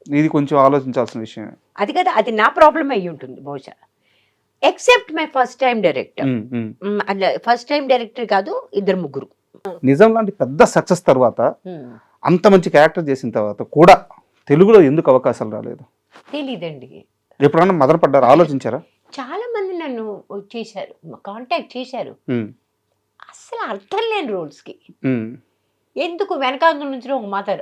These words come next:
Speaker 2: ఆ మదర్కి పేరు కూడా లేదు.
Speaker 1: మ్మ్.
Speaker 2: ఆ మదర్కి ఒక హిస్టరీ ఉందా లేదా, ఆవిడ పుట్టిందో అప్పటికప్పుడే అలా బయటకు వచ్చేసిందో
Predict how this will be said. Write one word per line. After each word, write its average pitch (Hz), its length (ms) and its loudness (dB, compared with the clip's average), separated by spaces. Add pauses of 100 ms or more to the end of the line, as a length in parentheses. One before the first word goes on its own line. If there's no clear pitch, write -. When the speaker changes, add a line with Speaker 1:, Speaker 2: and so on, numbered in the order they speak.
Speaker 2:
ఆ 208 80 -4
మదర్కి 247 320 -2
పేరు 285 260 0
కూడా 254 180 -4
లేదు. - 520 -12
Speaker 1:
మ్మ్. 123 400 -6
Speaker 2:
ఆ 262 40 0
మదర్కి 269 340 -2
ఒక 262 120 -2
హిస్టరీ 240 320 -8
ఉందా 269 260 -2
లేదా, 294 300 -2
ఆవిడ 233 160 2
పుట్టిందో 311 680 -4 (240)
అప్పటికప్పుడే 277 560 2
అలా 285 280 4
బయటకు 240 300 -2
వచ్చేసిందో 247 680 -6